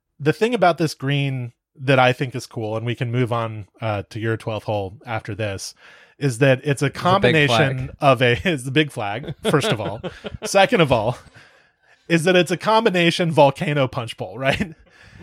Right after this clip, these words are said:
Speaker 1: It's
Speaker 2: Yeah.
Speaker 1: a big built-up volcano-looking thing,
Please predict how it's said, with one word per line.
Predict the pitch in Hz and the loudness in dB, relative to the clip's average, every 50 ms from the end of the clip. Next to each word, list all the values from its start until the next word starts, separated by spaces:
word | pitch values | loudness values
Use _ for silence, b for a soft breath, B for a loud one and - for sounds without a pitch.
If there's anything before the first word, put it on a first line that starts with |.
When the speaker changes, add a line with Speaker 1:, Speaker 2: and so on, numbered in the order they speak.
| 196 190 170 | -16 -6 -4
Speaker 1:
It's | 180 175 185 | 0 4 4
Speaker 2:
Yeah. | 180 156 135 | 4 4 4
Speaker 1:
a | |
big | 160 190 196 196 185 170 165 135 123 - | 2 2 2 2 0 -2 -4 -6 -4 -2
built-up | 190 175 156 170 - - 156 139 135 135 - - - _ | 0 2 2 2 2 2 4 4 4 2 0 -2 -20 _
volcano-looking | - 120 156 147 139 135 - - 151 143 139 139 135 131 127 135 - 135 120 113 | -12 -4 -2 -2 -2 -2 -2 -4 -4 -2 0 0 0 0 -2 -2 -4 -4 -8 -8
thing, | - - 190 180 156 123 110 101 101 107 | -6 2 2 4 4 4 0 -4 -8 -12